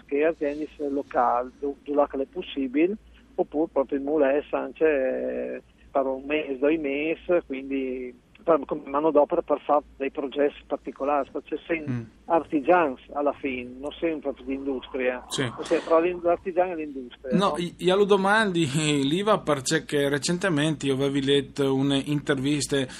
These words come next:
Speaker 2: anche all'assessor Torrenti regionale, dove che, mm, al tabaiave dal fatto che l-, che l'altro anno quattromila trecentonovantuno persone si hanno lasciato le regioni,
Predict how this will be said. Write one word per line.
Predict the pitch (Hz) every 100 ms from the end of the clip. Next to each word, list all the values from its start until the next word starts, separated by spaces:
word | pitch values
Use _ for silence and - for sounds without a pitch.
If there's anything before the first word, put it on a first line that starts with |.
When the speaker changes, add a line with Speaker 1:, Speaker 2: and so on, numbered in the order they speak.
| - -
Speaker 2:
anche | 147 147
all'assessor | 147 135 135 - 151 131
Torrenti | 156 147 151 139 143
regionale, | 139 151 185 139 143 139
dove | 147 160 -
che, | 139
mm, | 131 147 135
al | 147 147
tabaiave | 175 185 147 147 151 143 143 139
dal | 151 160
fatto | 147 139 -
che | 143
l-, | 143 147
che | - 151
l'altro | 156 190
anno | 139 139 143 - - - -
quattromila | 147 156 165 180 170 147 131
trecentonovantuno | 139 135 165 147 139 143 135 165 139
persone | 180 - 139 147 135
si | 117
hanno | 143 139
lasciato | 123 156 139 127 - 120
le | 120
regioni, | 147 156 135 139 147 147 151